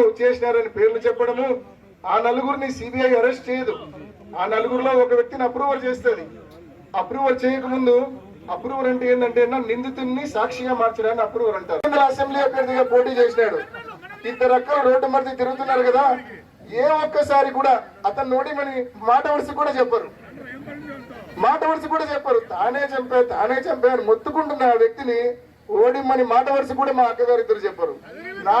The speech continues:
మీద ఎందుకు మరి ఏడుస్తారో నిజంగా వాళ్లకు, ఆ దేవుడికి, ఆ చంద్రబాబు నాయుడు గారికి, వీళ్ళకే తెలియాల. కసిపూసి వదిలేసినారు నన్ను. నేను చెప్తా ఉన్నా, నేను చెప్తా ఉన్నా, ఈ మూడేళ్లుగా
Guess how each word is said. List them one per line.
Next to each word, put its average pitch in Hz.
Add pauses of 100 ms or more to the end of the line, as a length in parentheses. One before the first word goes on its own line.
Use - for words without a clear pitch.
(100)
మీద 285
ఎందుకు 269
మరి 247
ఏడుస్తారో 233 (100)
నిజంగా 226 (560)
వాళ్లకు, 254 (440)
ఆ - (140)
దేవుడికి, 240
ఆ -
చంద్రబాబు 240
నాయుడు 226
గారికి, 226
వీళ్ళకే 247
తెలియాల. 220 (520)
కసిపూసి 247 (480)
వదిలేసినారు 226
నన్ను. 233 (640)
నేను 233
చెప్తా 247 (100)
ఉన్నా, 247 (580)
నేను 226
చెప్తా 247 (120)
ఉన్నా, 240 (580)
ఈ 220
మూడేళ్లుగా 254